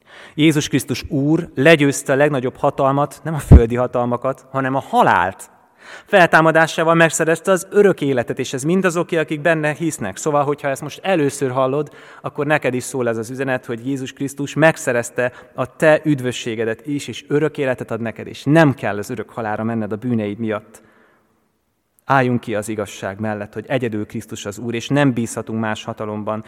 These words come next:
és nem függhetünk más hatalmasságtól. Ha hűségesek leszünk Krisztushoz, természetesen előfordulhat, hogy szenvedni fogunk. Ez várható. De vállalható, hiszen az evangélium mindig ütközik a kultúrával, az erőkkel és a hatalmasságokkal, és ezt nem lehet megúszni.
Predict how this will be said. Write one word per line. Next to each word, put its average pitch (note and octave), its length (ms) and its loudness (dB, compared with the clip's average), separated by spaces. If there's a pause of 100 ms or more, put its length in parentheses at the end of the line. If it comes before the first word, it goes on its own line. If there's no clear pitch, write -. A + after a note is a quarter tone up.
(120)
és - 140 -12
nem C#3 240 4
függhetünk A2+ 580 -6
más G#2+ 240 -6
hatalmasságtól. G#2 1000 -14 (2000)
Ha D#3 120 2
hűségesek D3+ 600 2
leszünk B2+ 280 -2
Krisztushoz, C3+ 680 -8 (580)
természetesen B2+ 880 -2
előfordulhat, G#2+ 680 -4
hogy G#2 100 -12
szenvedni F#2+ 380 -10
fogunk. G#2 500 -18 (180)
Ez D3+ 200 -8
várható. G#2+ 500 -10 (640)
De C3 160 0
vállalható, A#2+ 840 6
hiszen C#3+ 280 -2
az C3+ 140 2
evangélium C#3+ 640 4
mindig D#3 540 6
ütközik A#2+ 380 -8
a A2 80 -6
kultúrával, G#2 640 -6
az F#2+ 160 -8
erőkkel D#3 440 0
és C#3 160 -8
a C3+ 40 -6
hatalmasságokkal, G#2+ 920 -6
és G#2 140 -12
ezt - 160 -10
nem C3+ 220 2
lehet F#2+ 260 -6
megúszni. G#2 560 -10